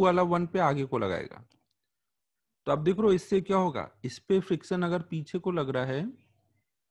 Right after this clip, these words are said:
तो इसकी स्पीड लगातार क्या होगी? अगर वेलोसिटी इधर है, फोर्स इधर है, तो ये वेलोसिटी क्या होती जाएगी? कम होती जाएगी।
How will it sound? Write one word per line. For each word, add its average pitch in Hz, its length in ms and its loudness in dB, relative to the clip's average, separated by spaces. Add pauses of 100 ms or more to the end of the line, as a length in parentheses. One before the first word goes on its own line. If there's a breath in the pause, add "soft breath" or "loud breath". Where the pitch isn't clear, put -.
(440 soft breath)
तो 156 60 -2
इसकी 196 480 0
स्पीड 202 300 -2
लगातार 190 400 4
क्या 214 160 2
होगी? 170 320 0 (100)
अगर 139 280 -2 (320)
वेलोसिटी 135 520 2
इधर 175 180 0
है, 196 60 2
फोर्स 170 400 0
इधर 147 200 2
है, 131 60 0
तो 139 120 -6
ये 143 120 0
वेलोसिटी 147 500 0
क्या 202 120 0
होती 190 220 0
जाएगी? 107 340 -2 (4000)
कम 175 140 2
होती 170 280 0
जाएगी। 131 380 0